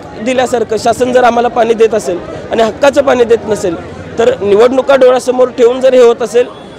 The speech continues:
तर याच्या एवढं दुर्दैवी काय नाही, म्हणून आम्हाला उपोषणाला बसावं लागतंय. आणखीन एक माझी खंत आहे की ही आठ गावं विधानसभेला नेहमी आबांना फार चांगल्या पद्धतीनं मताधिक्य द्यायची, म्हणून जे स्थानिक लोकप्रतिनिधी आहेत, ज्या शासनामध्ये आहेत,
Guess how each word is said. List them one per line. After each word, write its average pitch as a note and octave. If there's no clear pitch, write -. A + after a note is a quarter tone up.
तर G#3+
याच्या G#3+
एवढं A#3+
दुर्दैवी B3+
काय B3
नाही, G3+
म्हणून B3
आम्हाला B3+
उपोषणाला A#3
बसावं A3
लागतंय. G3
आणखीन C4
एक -
माझी A#3
खंत B3+
आहे G#3+
की G3+
ही C4
आठ B3+
गावं A3
विधानसभेला B3
नेहमी A#3+
आबांना A#3
फार -
चांगल्या A3+
पद्धतीनं G#3+
मताधिक्य G#3
द्यायची, F3
म्हणून C4+
जे C4+
स्थानिक C4+
लोकप्रतिनिधी C4
आहेत, G#3
ज्या A#3+
शासनामध्ये B3
आहेत, -